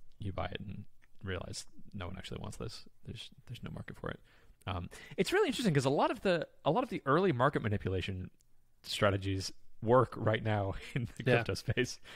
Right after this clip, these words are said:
Speaker 1: There's a, like, arbitrage was a thing for a while in crypto, and then people figured that out. And,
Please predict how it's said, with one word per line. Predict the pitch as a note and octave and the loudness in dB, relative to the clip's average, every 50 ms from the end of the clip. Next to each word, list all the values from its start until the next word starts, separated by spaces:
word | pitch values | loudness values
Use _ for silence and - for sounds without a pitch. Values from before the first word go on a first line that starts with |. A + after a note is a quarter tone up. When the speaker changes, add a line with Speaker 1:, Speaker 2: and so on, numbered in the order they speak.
| - - - - | -16 -18 -10 -4
Speaker 1:
There's | - - A#2 A2+ | -2 0 2 4
a, | B2 A#2 A#2 A#2 A2+ A2+ A2 A2 - - - - - - - - - - - - - - - D3 - - - - | 4 4 6 6 4 4 2 2 0 -2 -6 -10 -18 -20 -20 -20 -20 -20 -20 -20 -20 -16 -12 -12 -12 -8 -4 -2
like, | A2 A2 - - | -2 -2 2 4
arbitrage | - G#2+ A2 A2+ G#2+ - G2+ G2 F#2+ F#2+ F#2 F2 - | 6 6 6 6 4 4 4 4 4 4 2 0 0
was | - G2 F#2 | 0 0 0
a | F#2+ | -2
thing | F2+ - - - F#2+ G2 | -4 -4 -4 -4 -4 -2
for | - - | -2 -4
a | - | -2
while | - - - - A#1 | -2 -2 -2 -2 -2
in | B1 - | -4 -4
crypto, | - - - - A#1+ A#1+ B1 C2 | -6 -6 -4 -4 -4 -4 -2 -4
and | B1 - - - - - | -6 -6 -8 -8 -8 -8
then | - F#2+ G2+ | -8 -8 -6
people | F#2 - - - - - - - - - | -8 -6 -6 -8 -8 -10 -12 -16 -12 -10
figured | - - - - | -8 -8 -6 -6
that | - - | -4 -4
out. | - - - | -4 -4 -4
And, | - A#2+ A2+ | -6 -8 -10